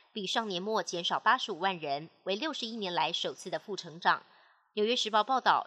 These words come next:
中国二零二二年出生的人口少于二零二一年的一千零六十万，为连续六年下降。人口减少加上预期寿命的增长，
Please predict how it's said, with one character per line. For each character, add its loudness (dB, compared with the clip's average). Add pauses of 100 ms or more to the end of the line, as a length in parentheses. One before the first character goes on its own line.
中 -4
国 2
二 0
零 -6
二 0
二 0
年 -8
出 -12
生 -4
的 -2
人 -6
口 -2 (160)
少 -2
于 -6
二 0
零 -4
二 0
一 -4
年 -8
的 2
一 -12
千 -8
零 -10
六 -2
十 -10
万， -2 (300)
为 -2
连 -2
续 -4
六 -4
年 -8
下 0
降。 0 (360)
人 -4
口 -4
减 -2
少 2
加 0
上 0
预 -10
期 -12
寿 -4
命 -6
的 -4
增 -8
长， -4